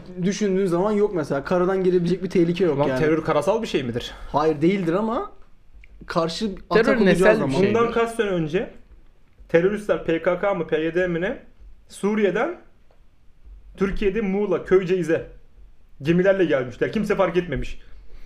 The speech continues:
Speaker 2: Oradan Suriye'den
Speaker 1: <laughs> Be-,
Speaker 2: gelmişler.
Speaker 1: benim gibi bir şey. Sadece karadan bekleyen
Speaker 2: Dağa
Speaker 1: insanlar
Speaker 2: gitmişler.
Speaker 1: herhalde.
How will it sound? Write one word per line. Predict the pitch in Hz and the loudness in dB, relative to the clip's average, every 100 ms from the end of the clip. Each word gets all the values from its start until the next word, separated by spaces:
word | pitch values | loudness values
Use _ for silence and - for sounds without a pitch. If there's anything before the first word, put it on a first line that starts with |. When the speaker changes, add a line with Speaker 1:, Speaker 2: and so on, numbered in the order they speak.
| - - | -14 -8
Speaker 2:
Oradan | - 233 208 208 | 0 2 2 0
Suriye'den | 220 226 226 220 | 0 0 2 2
Speaker 1:
<laughs> | |
Be-, | 233 | 4
Speaker 2:
gelmişler. | 226 202 226 247 | 6 6 6 4
Speaker 1:
benim | 254 | 4
gibi | 247 240 214 | 0 0 0
bir | |
şey. | 233 196 | 0 0
Sadece | 226 220 240 | 2 0 0
karadan | - 214 214 226 208 | 2 2 4 2 4
bekleyen | 196 151 214 | 2 4 4
Speaker 2:
Dağa | 262 | 4
Speaker 1:
insanlar | - 208 185 | 2 2 2
Speaker 2:
gitmişler. | 202 175 | 2 2
Speaker 1:
herhalde. | 156 147 165 | 2 0 -4